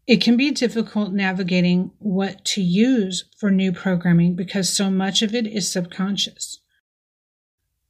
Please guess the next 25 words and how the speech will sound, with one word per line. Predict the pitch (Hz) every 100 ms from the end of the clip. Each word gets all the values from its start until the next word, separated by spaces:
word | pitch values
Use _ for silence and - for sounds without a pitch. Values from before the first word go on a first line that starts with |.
| -
And | 226
I | 208
would | 196 185
like | 214 226
to | 214
add, | 185 180 175 -
so | - - 202 214
much | 233 233 233 226
of | 185 175 _ _
everything | 214 240 269 269 262 240 220 220 - 214 202 190 208
in | 190
society | 175 - - 208 202 196 175 175
roots | 175 190 190 170
back | - 175 170
to | - 170
religion. | 175 185 269 240 185 - - _ _ _ _ -
So | -
if | 220 208
you | 220 208
want | 214 202 - - - _ -
to | - 220 202
have | 180 208 196 185 175
coercive | - 202 196 202 - 190 180
free | - - 202 185
thinking, | 175 - 185 214 220 180 170 196 214